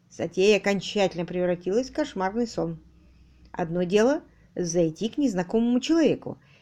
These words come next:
и вежливо попросить, чтобы тот исправил нечаянную оплошность в газете. И совсем другое — преследовать его по городу на такси. Билл, как всякий нормальный человек, не любил сцен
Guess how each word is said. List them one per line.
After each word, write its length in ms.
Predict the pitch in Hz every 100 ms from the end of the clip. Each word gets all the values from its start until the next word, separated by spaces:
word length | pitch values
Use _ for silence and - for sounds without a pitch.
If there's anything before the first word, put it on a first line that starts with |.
| _
и 200 | - 302
вежливо 640 | 285 190 170 175 170 269 302
попросить, 640 | 196 - 165 - 175 247
чтобы 240 | - 185
тот 240 | - 175 233
исправил 480 | 302 - 180 226 262
нечаянную 460 | 247 202 208 226
оплошность 400 | 220 226 233 262
в 20 |
газете. 460 | 254 247 160 - - _ _ - - -
И 100 | 208
совсем 540 | 226 196 - 220 285
другое — 540 | 311 277 302 247 151 - _
преследовать 720 | - 190 185 165 196 226 254 262
его 160 | 254
по 160 | 247 240
городу 360 | 180 202 220
на 140 | 247 262
такси. 540 | 302 285 - 285 - _ _ _ _ _ _
Билл, 240 | 240 381
как 160 | 381 349
всякий 340 | - 349 339
нормальный 460 | 311 311 302 302 294
человек, 320 | 285 294 285
не 120 | 277
любил 280 | 311 254 190
сцен 420 | 160 - 175 151